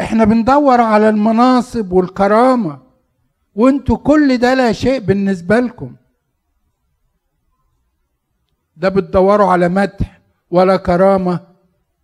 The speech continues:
انتوا ليكم طابع معين تختلفوا عنا. ليه؟ ليه؟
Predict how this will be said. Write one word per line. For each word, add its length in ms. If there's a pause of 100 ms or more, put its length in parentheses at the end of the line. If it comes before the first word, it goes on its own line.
(360)
انتوا 420
ليكم 540
طابع 600
معين 760 (480)
تختلفوا 840
عنا. 480
ليه؟ 520 (1040)
ليه؟ 560